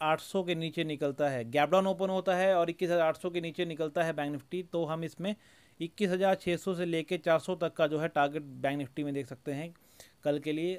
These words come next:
अगर ये टूटता है तो definitely जो है हमें ये टारगेट देखने को मिल सकता है बैंक निफ्टी में। और अगर ऊपर की तरफ जाना होगा तो सबसे पहले बैंक निफ्टी को अपना ट्वेंटी टू थाउजेंड वन हंड्रेड के ऊपर सस्टेन करना पड़ेगा, तभी हम जो है बैंक निफ्टी में बाइंग साइड जो है बैंक निफ्टी को कंसीडर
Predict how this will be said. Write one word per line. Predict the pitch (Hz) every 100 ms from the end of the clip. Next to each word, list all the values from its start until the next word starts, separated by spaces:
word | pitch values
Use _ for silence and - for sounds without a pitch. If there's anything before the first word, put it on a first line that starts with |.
| -
अगर | 147 170 165
ये | 160 170
टूटता | 147 143 156
है | 156
तो | 175
definitely | 151 131 151 156
जो | 156
है | 151 190 - _ _ _ 143
हमें | 160 190
ये | 151 165
टारगेट | 147 143 165 180
देखने | 143 131 139
को | 147 214
मिल | 180 151
सकता | 139 123 147
है | 165 175
बैंक | 139 139
निफ्टी | 123 151
में। | 135 113
और | 113 143
अगर | 165
ऊपर | 170 165 180
की | 185 185
तरफ | 185 170
जाना | 170 180
होगा | 170 170 180
तो | 175
सबसे | 151 -
पहले | 170 165
बैंक | 151 156
निफ्टी | 147 185
को | 170
अपना | 160 165 165
ट्वेंटी | 156 156
टू | 165
थाउजेंड | 151 151 156
वन | 151 151
हंड्रेड | 143 147 143
के | 147
ऊपर | 143 143
सस्टेन | 139 - 151 147
करना | 151 156
पड़ेगा, | 156 160 190 - - - _ _ -
तभी | 170 190
हम | 175 165
जो | 160
है | 175
बैंक | 151 147
निफ्टी | 135 -
में | 160 220 - _ _
बाइंग | 127 127 156 180
साइड | - 160 147 139
जो | 151
है | 170
बैंक | 156 147
निफ्टी | 151 - 151
को | 190
कंसीडर | 175 139 147 156